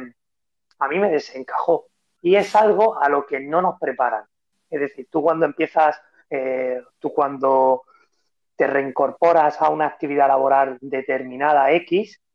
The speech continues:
nadie te prepara para cuando esa relación laboral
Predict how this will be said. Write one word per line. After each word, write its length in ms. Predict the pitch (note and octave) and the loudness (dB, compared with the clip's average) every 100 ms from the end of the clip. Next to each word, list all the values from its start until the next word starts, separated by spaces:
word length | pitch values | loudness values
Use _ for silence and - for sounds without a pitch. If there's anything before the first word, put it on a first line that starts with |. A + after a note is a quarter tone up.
| - | -16
nadie 420 | C3 D#3 F#3 G3+ | -4 -2 0 0
te 140 | G#3 G3 | -2 -4
prepara 500 | E3+ D#3 D#3+ D#3 D3+ | -4 0 2 2 0
para 300 | C#3+ C#3 - | 0 0 -2
cuando 760 | D3+ C#3+ C#3 C#3 C#3+ C#3 C3 _ _ _ - | -2 0 -2 -2 0 2 0 _ _ _ -8
esa 260 | F3 - D#3+ | -6 0 0
relación 440 | D3+ C#3 - D3+ | 2 0 0 0
laboral 380 | C#3+ C3+ C#3 | 2 4 2